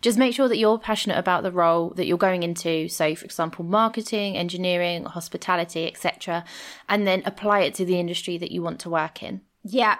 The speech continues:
Speaker 2: definitely. And Linz has used her knowledge across such a range of categories, and now she's using her skills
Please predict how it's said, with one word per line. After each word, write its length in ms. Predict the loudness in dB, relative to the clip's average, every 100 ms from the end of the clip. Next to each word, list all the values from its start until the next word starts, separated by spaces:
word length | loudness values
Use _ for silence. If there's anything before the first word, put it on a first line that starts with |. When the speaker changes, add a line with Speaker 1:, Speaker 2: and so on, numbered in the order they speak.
| -2
Speaker 2:
definitely. 640 | -4 -4 -6 -2 -2 -2
And 360 | 0 0 -2 0
Linz 260 | 2 2 2
has 160 | 0
used 220 | 0 0
her 40 | -2
knowledge 320 | 0 0 -2
across 320 | -2 -2 0
such 460 | -4 0 0 0 -2
a 60 |
range 280 | -2 -2 -2
of 80 | -4
categories, 600 | -6 -6 -2 0 2 2
and 240 | 0 2 2
now 380 | 4 6 4 2
she's 300 | -6 -6 -6
using 220 | -4 -2
her 100 | -2
skills 320 | 0 0 0